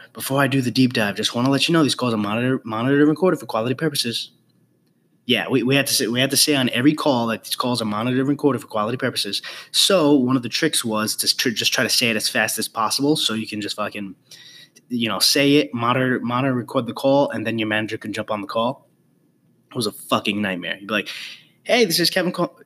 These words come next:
hey, this is Kevin calling from Yelp. This call's a monitor recorded for quality purposes," and then you just continue the conversation like nothing happened.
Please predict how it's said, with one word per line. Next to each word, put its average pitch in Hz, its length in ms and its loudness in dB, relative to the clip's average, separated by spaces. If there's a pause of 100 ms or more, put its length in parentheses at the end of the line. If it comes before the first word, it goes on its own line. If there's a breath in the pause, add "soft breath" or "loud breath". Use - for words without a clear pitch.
(160)
hey, 202 200 2
this 170 180 2
is 151 60 -2
Kevin 156 220 2
calling 151 200 2
from 165 100 2
Yelp. 156 120 4
This - 80 -4
call's 131 140 0
a - 20 0
monitor 123 240 4
recorded 143 260 2
for 120 80 -6
quality 123 240 2
purposes," 123 380 0
and 120 180 2
then 139 140 4
you 143 80 4
just 131 200 0
continue 170 520 4
the 160 80 4
conversation 139 760 2
like 110 200 -2
nothing 117 320 -2
happened. 101 440 -6